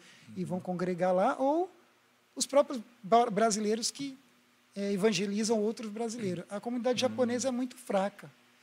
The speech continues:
Speaker 1: Tanto que quando eu saí de lá, é, a, a história que se contava era que a igreja tinha um montante bom no caixa, que hoje é difícil nas
Speaker 2: É.
Speaker 1: igrejas, né? Eles tinham muito dinheiro em caixa e eles estavam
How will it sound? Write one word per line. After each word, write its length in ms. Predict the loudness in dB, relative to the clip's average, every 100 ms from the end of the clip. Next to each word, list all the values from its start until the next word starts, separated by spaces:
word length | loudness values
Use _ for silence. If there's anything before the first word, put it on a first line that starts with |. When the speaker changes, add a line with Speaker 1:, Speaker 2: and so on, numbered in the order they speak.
| _ _ _
Speaker 1:
Tanto 240 | -8 -6
que 120 | -6 -4
quando 220 | -2 2
eu 80 | 4
saí 280 | 4 4
de 160 | 0 -2
lá, 420 | 0 2 2 -2 -10 _ _ _ _ -8
é, 280 | -2 -2 -2
a, 40 |
a 40 | -4
história 320 | -2 -2 -2
que 80 | -4
se 100 | -4
contava 600 | -4 -6 -4 -2 -2 -2
era 140 | -4
que 140 | -6 -8
a 20 |
igreja 420 | -4 -4 -4 -4
tinha 360 | -6 -4 -4 -4
um 80 | -4
montante 800 | -4 -6 -8 -6 -6 -4 -6 -10 -12 _ _ _ _
bom 400 | -2 2 2 0
no 120 | -4
caixa, 500 | -8 -10 -8 -8 -8 -12 -20 -20
que 100 | -12
hoje 160 | -10
é 20 | -10
difícil 400 | -8 -8 -6 -6
nas 180 | -10 -8
Speaker 2:
É. 20 |
Speaker 1:
igrejas, 480 | -6 -4 -4 -6 -8
né? 160 | -10 -12 -20 -18 -10
Eles 180 | -10
tinham 160 | -6 -4
muito 240 | -2 -2
dinheiro 340 | -4 -6 -6 -6
em 80 | -8
caixa 480 | -4 -4 -2 -4 -6 -16 -20 _
e 40 | -6
eles 100 | -2
estavam 240 | 0 -2